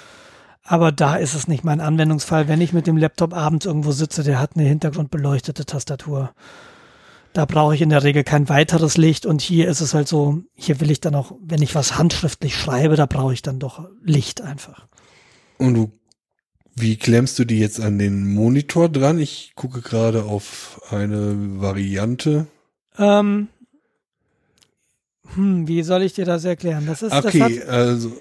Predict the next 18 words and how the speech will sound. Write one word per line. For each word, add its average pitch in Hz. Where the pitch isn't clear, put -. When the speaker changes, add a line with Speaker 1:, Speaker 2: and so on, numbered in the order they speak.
Speaker 1:
sie 226
hat 226
hinten 269
einen 220
Federmechanismus, 262
also 196
sie 190
hat, 208
ähm, 202
quasi, 185
du, 196
du 190
legst 196
sie 185
drauf, 185
also 165
sie 160
hat 160